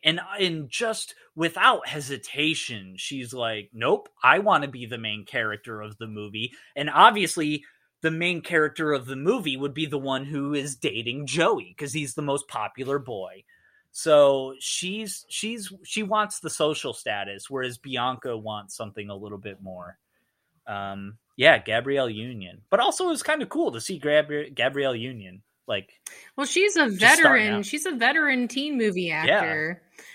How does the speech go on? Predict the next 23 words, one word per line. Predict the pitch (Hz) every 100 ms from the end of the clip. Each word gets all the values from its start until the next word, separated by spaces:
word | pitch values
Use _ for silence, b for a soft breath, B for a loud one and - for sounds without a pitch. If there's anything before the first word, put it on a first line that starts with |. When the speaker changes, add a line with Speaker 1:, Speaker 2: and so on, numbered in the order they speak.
| B -
Speaker 2:
Uh, | 208 208 208 208
but | 226
yeah, | 233 220 180 175
no, | 214 208 196 202
her, | 233 269 247 262
her | 311
character, | 320 311 285 277 269 262 247 240
unfortunately, | 220 208 214 202 214 208 196 190 190
didn't | 208 196
get | 190 190
to | - 175
do | 196 196 196 190 180 175 -
much | 196 190 190 196
except | 180 - 180 165 185
being | 185 180 175 170 165 170 -
the | 190
betraying | 185 - 190 175 165 160
best | 156 - -
friend. | - 139 - 180 180 _ _ _ _ _ _ _ _ _ _ _ _ _ _ _ _ _ _ _ _ _ -
Speaker 1:
Yeah. | 104 95 92
Speaker 2:
I | 302
would | 480 -
take | 440 440